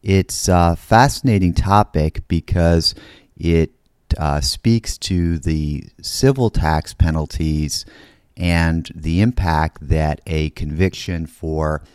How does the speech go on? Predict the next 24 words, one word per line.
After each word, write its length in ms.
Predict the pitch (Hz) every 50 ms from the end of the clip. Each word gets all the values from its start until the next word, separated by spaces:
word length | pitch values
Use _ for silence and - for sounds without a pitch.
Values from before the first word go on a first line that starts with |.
| _ - _
a 100 | - 78
tax 460 | 78 - - 87 90 92 98 - - -
crime 400 | - - 85 80 80 78 78 76
has 760 | 78 85 107 117 117 110 101 90 80 76 76 76 - - - - - - - _ _ _
on 580 | 85 82 82 82 80 82 82 82 82 73 - 69 76
the, 480 | 76 82 80 80 78 78 76 76 73 - _ _ _ _ _ _ _
um, 440 | - 73 73 73 73 73 73 73 73
examination 1120 | - 78 73 - - 85 80 80 78 80 85 87 92 92 - - 101 98 98 101 101 90 - - _
and, 680 | - 87 80 78 78 78 78 78 76 76 69 - - -
um, 340 | 80 76 76 73 73 73 -
assessment 680 | 76 73 - - 98 98 - - - - 78 73 71 73
of 140 | 78 78 -
civil 300 | - - 76 71 78 78
tax 400 | - - 78 78 76 - - -
penalties. 800 | - - 78 76 73 69 - - 76 71 - - - - - - - - - - - _ _ _
Um, 220 | - 71 73 73
so 380 | - - - 101 92 90 90 85
it's 180 | 90 90 - -
going 400 | - 120 117 123 135 139 135 127
to 340 | - - - 104 101 98 92
consist 460 | - 92 90 - - 101 101 - -
of 140 | 95 80 85
an 220 | 82 80 80 73 -
overview 800 | - 85 90 90 104 107 107 104 117 123 127 135 139 147 143